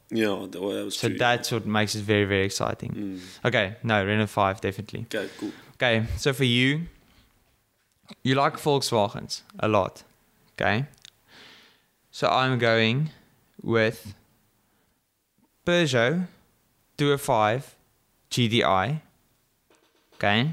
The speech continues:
Speaker 1: Mm.
Speaker 2: Which is like nineteen eighties.
Speaker 1: Mm.
Speaker 2: Peugeot two oh five G T I, arguably one of the best, ra-, uh, like, you know, uh,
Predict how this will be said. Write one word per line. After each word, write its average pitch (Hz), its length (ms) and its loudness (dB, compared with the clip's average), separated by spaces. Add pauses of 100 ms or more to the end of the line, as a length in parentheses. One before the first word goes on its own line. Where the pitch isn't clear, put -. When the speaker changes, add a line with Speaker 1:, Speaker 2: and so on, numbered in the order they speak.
(120)
Speaker 1:
Mm. 107 400 -6
Speaker 2:
Which 113 140 -8
is 110 100 -6
like 107 160 0
nineteen 101 340 0
eighties. 101 500 -2 (160)
Speaker 1:
Mm. 104 320 -6
Speaker 2:
Peugeot 123 340 2
two 120 140 4
oh 113 40 6
five 110 300 2
G 107 120 0
T 101 120 -2
I, 104 380 4
arguably 123 640 0 (140)
one 110 200 2
of 107 120 2
the 107 80 -2
best, 104 280 0
ra-, 95 160 0 (100)
uh, 104 220 0
like, - 380 -6 (260)
you 107 100 -6
know, 101 200 -4 (500)
uh, 107 320 2